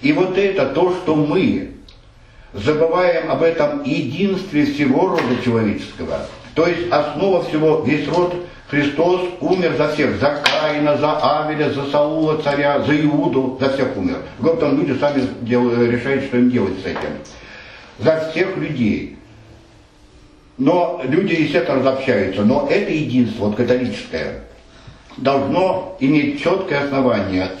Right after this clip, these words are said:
Самое важное не наши грехи, не наше совершенство, а вот эта сыгранность, где даже наши страсти, грехи, все это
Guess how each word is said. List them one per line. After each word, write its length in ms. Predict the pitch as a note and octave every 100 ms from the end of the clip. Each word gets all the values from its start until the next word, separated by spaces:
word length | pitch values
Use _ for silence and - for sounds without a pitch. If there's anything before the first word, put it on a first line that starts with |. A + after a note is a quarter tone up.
| - -
Самое 600 | D#3+ - D#3+ D#3 D3 C3+
важное 480 | A#2+ D3+ C#3+ C3
не 120 | B2+ B2
наши 300 | A#2 B2 G#2+
грехи, 420 | G2+ G2+ E2+ E2+
не 60 | A2
наше 280 | A#2+ A#2+ G#2
совершенство, 760 | G#2+ G#2 G2+ - - E2+ - - - - -
а 120 | A#2
вот 160 | D3
эта 400 | - - B2+ B2+ - - -
сыгранность, 840 | F#3 G#3 D#3+ C#3 A#2 G#2 - - - - - - -
где 340 | G2 D#3 F3 F3
даже 260 | F3 E3
наши 260 | E3 D#3 E3+
страсти, 600 | - - D3 B2+ - A#2
грехи, 760 | G#2 B2+ D3 D3 D3 A2 F2+ - -
все 180 | - E3
это 680 | E3+ E3 D3+ D3 - -